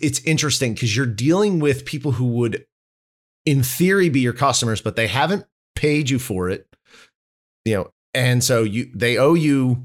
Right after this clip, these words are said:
you owe them nothing, but you want to help because you want your code out there. That's part of the things that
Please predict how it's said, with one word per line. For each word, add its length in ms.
you 200
owe 180
them 260
nothing, 580
but 160
you 80
want 420
to 60
help 360
because 200
you 80
want 200
your 80
code 340
out 220
there. 160
That's 180
part 240
of 60
the 80
things 200
that 160